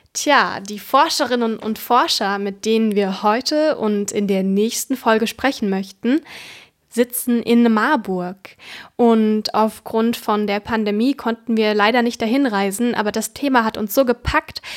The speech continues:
dass wir beschlossen haben, wir machen gemeinsam eine Fernaufnahme. Es ist nicht nur deswegen eine Premiere, sondern es wird auch das erste Mal eine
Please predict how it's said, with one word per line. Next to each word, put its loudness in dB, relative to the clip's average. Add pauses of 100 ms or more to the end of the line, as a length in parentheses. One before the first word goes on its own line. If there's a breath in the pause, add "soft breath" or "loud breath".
(160 loud breath)
dass -2
wir 4
beschlossen 0
haben, 0
wir 0
machen 2
gemeinsam 0
eine -6
Fernaufnahme. -6 (3000 loud breath)
Es 0
ist -2
nicht 2
nur 4
deswegen 0
eine -2
Premiere, -2
sondern 2
es -6
wird -2
auch -4
das -6
erste -2
Mal 0
eine -2